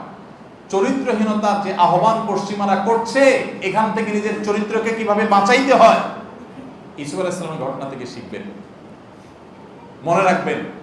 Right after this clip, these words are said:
খুব বেশি তরুণের দরকার নাই, অল্প কিছু তরুণ যদি ঈমান আমলকে বাঁচায় রাখতে পারে, শিরক মুক্ত জীবন ধরে রাখতে পারে, নিজের চরিত্রটাকে হেফাজত করে রাখতে পারে,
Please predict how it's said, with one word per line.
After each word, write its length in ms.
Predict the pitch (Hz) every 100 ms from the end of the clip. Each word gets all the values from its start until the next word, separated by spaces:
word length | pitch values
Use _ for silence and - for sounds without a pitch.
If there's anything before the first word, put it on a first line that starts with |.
| - - - - - - - - -
খুব 80 | 226
বেশি 360 | 180 175 220 214
তরুণের 340 | 180 160 151
দরকার 320 | 139 135 139
নাই, 140 | - 120 -
অল্প 260 | 196 - 240 196
কিছু 160 | 220
তরুণ 320 | 190 180 214
যদি 320 | 185 175 139 175
ঈমান 260 | 175 170
আমলকে 300 | 170 185 185
বাঁচায় 340 | 190 160 160 151
রাখতে 260 | 151 -
পারে, 420 | 185 180 214 - - - -
শিরক 380 | - 214 202 196
মুক্ত 160 | 202 190
জীবন 340 | 170 185 202
ধরে 180 | 202 202
রাখতে 260 | 208 208
পারে, 320 | - 208 247 269 - - 139
নিজের 280 | 160 175 175
চরিত্রটাকে 520 | 196 202 - 208 196
হেফাজত 440 | 180 185 202 208 214
করে 140 | 214
রাখতে 280 | 208 208 220
পারে, 340 | 220 247 285